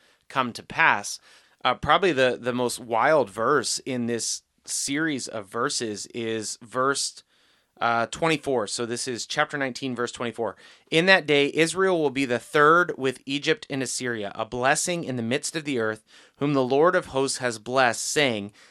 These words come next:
'Blessed be Egypt, my people, and Assyria, the work of my hands,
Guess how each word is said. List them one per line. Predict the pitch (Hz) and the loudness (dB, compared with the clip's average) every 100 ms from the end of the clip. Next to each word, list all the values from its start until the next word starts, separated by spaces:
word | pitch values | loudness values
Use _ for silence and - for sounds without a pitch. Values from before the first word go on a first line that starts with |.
| _ - | _ 0
'Blessed | 143 165 196 - | 6 6 4 -4
be | 165 143 143 | -6 -4 -4
Egypt, | 165 170 190 147 | -4 -4 -6 0
my | 147 | 2
people, | 131 - 147 - 95 95 _ _ _ | 2 -2 -8 -6 -6 -8 _ _ _
and | 131 131 | -2 0
Assyria, | 123 - 190 185 147 117 | 0 -2 2 4 4 2
the | 110 | 0
work | 107 123 151 | 0 2 2
of | 175 | 0
my | 160 151 | 2 2
hands, | 135 113 101 98 - | 0 -4 -4 -6 -10